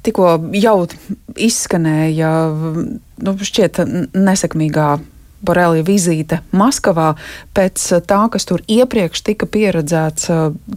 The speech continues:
kā jums šķiet, vai Eiropai vispār šobrīd ir vērts pūlēties, vai Eiropai vēl ir iespēja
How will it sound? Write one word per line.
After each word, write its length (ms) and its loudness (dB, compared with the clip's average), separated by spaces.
kā 200 2
jums 220 -2
šķiet, 280 0
vai 300 2
Eiropai 440 0
vispār 500 -4
šobrīd 440 -2
ir 240 -2
vērts 400 0
pūlēties, 680 0
vai 120 2
Eiropai 500 0
vēl 260 2
ir 100 0
iespēja 580 0